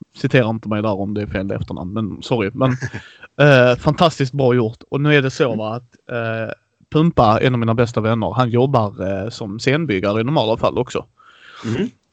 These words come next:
Speaker 1: I de här tiderna har han typ förlorat hälften av sin inkomst.
Speaker 2: Ja, det är klart. Mm.
Speaker 1: Eh, så han har inte råd. Ja, råd kanske han har, men man behöver inte göra onödiga köp.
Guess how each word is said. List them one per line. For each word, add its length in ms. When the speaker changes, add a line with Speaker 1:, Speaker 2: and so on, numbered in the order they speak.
Speaker 1:
I 140
de 140
här 120
tiderna 420
har 200
han 260
typ 260
förlorat 340
hälften 340
av 80
sin 180
inkomst. 480
Speaker 2:
Ja, 120
det 60
är 40
klart. 260
Mm. 220
Speaker 1:
Eh, 140
så 140
han 120
har 80
inte 140
råd. 420
Ja, 140
råd 280
kanske 300
han 100
har, 240
men 260
man 360
behöver 220
inte 120
göra 300
onödiga 400
köp. 260